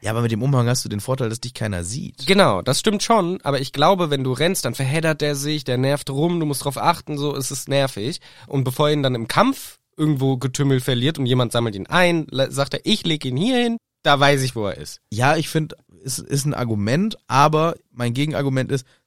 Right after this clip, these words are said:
Speaker 1: sonst haben sie auch immer Umhänge an. Und warum ist dieser Umhang jetzt behindernd? Ich verstehe
Speaker 2: Weil
Speaker 1: das
Speaker 2: du
Speaker 1: nicht.
Speaker 2: den über den Kopf und über den Bauch und alles, dass du komplett bedeckt bist. Das ist eher wie eine Decke.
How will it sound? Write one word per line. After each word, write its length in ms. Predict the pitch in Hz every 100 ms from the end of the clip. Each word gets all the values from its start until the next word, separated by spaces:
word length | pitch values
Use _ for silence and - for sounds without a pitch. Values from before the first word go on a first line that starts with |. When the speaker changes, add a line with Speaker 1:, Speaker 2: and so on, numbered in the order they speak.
| _
Speaker 1:
sonst 280 | 104 139 165
haben 140 | 160
sie 120 | 139 120
auch 120 | 185
immer 240 | 139 107 110
Umhänge 420 | 104 95 90 85
an. 260 | 82 78 - _ _
Und 200 | 113 110
warum 240 | 139 160
ist 220 | 139 117
dieser 300 | 113 185 190
Umhang 280 | 156 156 156
jetzt 240 | 156 147
behindernd? 520 | - 139 214 139 85 80
Ich 80 | -
verstehe 240 | 127 131
Speaker 2:
Weil 80 | 156
Speaker 1:
das 100 | 143
Speaker 2:
du 60 | 151
Speaker 1:
nicht. 100 | 135
Speaker 2:
den 160 | 170 156
über 300 | 180 185 185
den 100 | 160
Kopf 240 | 185 180
und 120 | 151
über 160 | 160 160
den 100 | 147
Bauch 260 | 147 185 -
und 140 | 135
alles, 280 | - 170 165
dass 200 | - 131
du 100 | 127
komplett 520 | 120 160 139 139 - -
bedeckt 320 | 127 135 175
bist. 160 | - -
Das 80 | 120
ist 80 | 127
eher 240 | - 160
wie 80 | 147
eine 100 | 139
Decke. 460 | 127 156 - 82